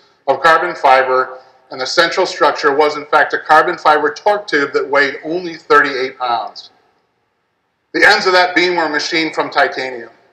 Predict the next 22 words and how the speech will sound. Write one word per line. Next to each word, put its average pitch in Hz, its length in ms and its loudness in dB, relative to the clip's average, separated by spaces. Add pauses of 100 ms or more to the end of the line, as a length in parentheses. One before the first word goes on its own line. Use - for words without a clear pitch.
(1160)
Those 453 420 4
three 440 240 0
Serv 190 440 2
vehicles 135 680 -2 (160)
and 165 140 -2
their 180 120 4
legacy 156 580 -2 (340)
are 143 160 2
very 196 260 6
much 180 240 2
the 190 100 -2
inspiration 156 720 2
for 143 160 -6
this 135 260 -8
new, 185 380 -2 (380)
first 196 320 2
ever 147 540 0 (200)
mid-engine 147 720 0 (300)
twenty 151 320 -4
twenty 131 420 -8 (180)
Corvette 120 380 0
Stingray. - 460 -10